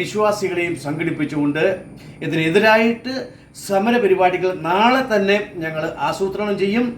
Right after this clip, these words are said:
അത്, ഏഹ്, അത്, അതിനോടൊപ്പം തന്നെ ഇപ്പോൾ ഞങ്ങൾ നാളെ ഒരു പരിപാടി ഇട്ടിട്ടുണ്ട്. ആ പരിപാടിയും കൂടി നമ്മൾ ഇപ്പോൾ, ഏഹ്, ഞാനിപ്പോൾ ഈ ഇതിനകത്ത് പറയാൻ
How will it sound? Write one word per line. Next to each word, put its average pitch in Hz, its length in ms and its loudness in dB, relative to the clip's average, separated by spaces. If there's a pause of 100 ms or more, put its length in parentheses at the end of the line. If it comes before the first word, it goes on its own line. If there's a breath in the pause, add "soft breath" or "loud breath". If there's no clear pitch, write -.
(420 loud breath)
അത്, 202 120 6 (320)
ഏഹ്, 190 220 6
അത്, 170 100 -2 (180)
അതിനോടൊപ്പം 214 500 -2
തന്നെ 214 200 -2 (180)
ഇപ്പോൾ 233 280 2 (380)
ഞങ്ങൾ 202 200 2 (160)
നാളെ 202 260 4
ഒരു 202 160 2
പരിപാടി 196 380 2 (140)
ഇട്ടിട്ടുണ്ട്. 190 500 -2 (500 loud breath)
ആ - 20 8 (140)
പരിപാടിയും 247 600 4
കൂടി 160 200 -4 (280)
നമ്മൾ 165 160 -6 (160)
ഇപ്പോൾ, 156 180 -4 (220)
ഏഹ്, 147 200 -2 (160)
ഞാനിപ്പോൾ 151 420 -2
ഈ 147 40 4 (340)
ഇതിനകത്ത് 143 380 -2
പറയാൻ 175 260 0